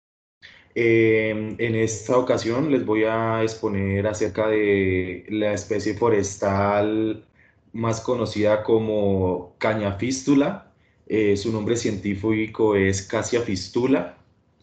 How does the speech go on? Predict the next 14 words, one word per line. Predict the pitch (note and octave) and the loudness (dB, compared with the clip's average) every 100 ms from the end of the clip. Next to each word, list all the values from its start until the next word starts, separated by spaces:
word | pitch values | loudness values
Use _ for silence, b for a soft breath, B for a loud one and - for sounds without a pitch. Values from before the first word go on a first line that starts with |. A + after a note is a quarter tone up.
| b b b b | b b b b
En | A2+ | 2
algunas | A2+ A2 A2+ A2+ A#2+ A#2+ B2 B2 A#2+ A2+ | 2 2 2 2 2 2 2 2 -2 -2
regiones | A2+ G#2 G#2+ A2 A2 | 0 0 -2 -2 -2
es | A#2 | -4
conocido | - A2+ G2+ G#2 | -4 -6 -2 -2
como | G#2+ A2+ G#2 - | -2 -2 -4 -4
caña | A2+ G#2+ G#2+ G2 F#2+ | -4 -2 -2 -4 -2
fístula, | C#3+ C#3+ - C3+ B2+ A#2+ D3+ - _ - _ _ _ _ _ _ _ _ _ _ | 0 0 0 2 4 2 -2 -12 _ -20 _ _ _ _ _ _ _ _ _ _
caña | C#3+ C3+ D3 D3 | 0 2 2 0
fistula, | - G2 - B2+ B2+ B2 C#3+ - _ _ _ _ _ _ | -4 -10 -6 -2 -2 -2 -8 -18 _ _ _ _ _ _
caña | C3 A#2+ A2+ A2 | -6 -4 -4 -6
fístola, | F#2+ - D#3 - - C3 B2 C3 - _ _ _ _ _ _ _ _ _ _ _ - | -6 -4 -4 -2 0 0 0 -6 -14 _ _ _ _ _ _ _ _ _ _ _ -8
caña | G2+ | -8
fístol. | F#2+ E3 D#3+ - A2+ F#2+ | -2 0 0 -2 -4 -2